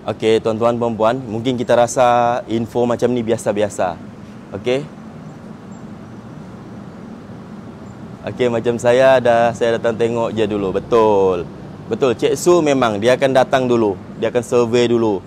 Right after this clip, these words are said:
Okey, dia akan pilih dulu. Kadang-kadang pilih pun tak beli lagi. Kan, Cik Su? Ah, boleh, main bundle memang macam itu. Saya sendiri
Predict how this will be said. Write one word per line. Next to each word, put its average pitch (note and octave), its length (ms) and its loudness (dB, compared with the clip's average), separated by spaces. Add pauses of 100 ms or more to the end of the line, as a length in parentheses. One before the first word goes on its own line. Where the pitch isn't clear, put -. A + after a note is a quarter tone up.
(360)
Okey, A#2+ 240 0
dia A#2+ 80 4
akan A#2+ 240 2
pilih B2+ 400 4
dulu. A#2+ 240 4
Kadang-kadang A2+ 480 0
pilih C3 320 2
pun C#3+ 80 0
tak A2+ 240 2
beli B2 160 2
lagi. A#2 320 2
Kan, D3 160 2
Cik D#3 160 4
Su? F3 160 4 (400)
Ah, F#2+ 960 0 (320)
boleh, D#3 240 6
main C#3+ 240 2
bundle D#3+ 240 4
memang C#3+ 240 0
macam C3 160 -4
itu. G#2+ 160 -4
Saya D3+ 160 2
sendiri E3+ 240 2